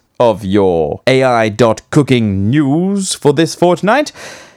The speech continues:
Two Simple reportedly tried to pass off self-driving truck crash as human error. <laughs> Yes,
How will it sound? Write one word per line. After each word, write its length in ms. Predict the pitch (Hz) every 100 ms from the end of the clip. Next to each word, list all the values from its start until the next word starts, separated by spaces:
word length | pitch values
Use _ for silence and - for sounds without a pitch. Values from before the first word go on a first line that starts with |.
| _ _ _ _ _ _
Two 440 | - 294 285 269 240
Simple 760 | - 180 156 117 98 78 71
reportedly 1120 | 90 104 156 175 160 160 143 151 147 147 135 - _ _ _ -
tried 480 | 214 190 131 95 82 -
to 180 | 92 71
pass 400 | - 151 143 -
off 260 | 156 113 - _ -
self-driving 1160 | - - 196 - - - 123 117 110 104 98
truck 460 | - 160 160 - -
crash 580 | - 104 131 147 - - - -
as 520 | - 190 202 202 180 - _ _
human 680 | - 240 240 151 101 95 -
error. 480 | 95 95 92 87 92 _ _ -
<laughs> 120 | 156 123 120 - - - - _
Yes, 600 | - 214 139 107 - -